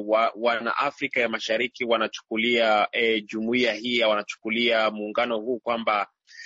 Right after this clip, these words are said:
asilimia kubwa wanauchukulia kama ni muungano wa kisiasa zaidi, kwamba ni viongozi wa kisiasa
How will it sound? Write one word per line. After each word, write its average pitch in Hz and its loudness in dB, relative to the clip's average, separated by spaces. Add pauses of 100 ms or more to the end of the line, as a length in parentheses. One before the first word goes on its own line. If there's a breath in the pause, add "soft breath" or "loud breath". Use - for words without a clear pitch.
(200 loud breath)
asilimia 165 2
kubwa 180 -8
wanauchukulia 151 -2
kama 147 2
ni 131 0
muungano 127 2
wa 117 2
kisiasa 120 2
zaidi, 101 2
kwamba 120 4
ni 113 2
viongozi 113 4
wa 127 8
kisiasa 123 2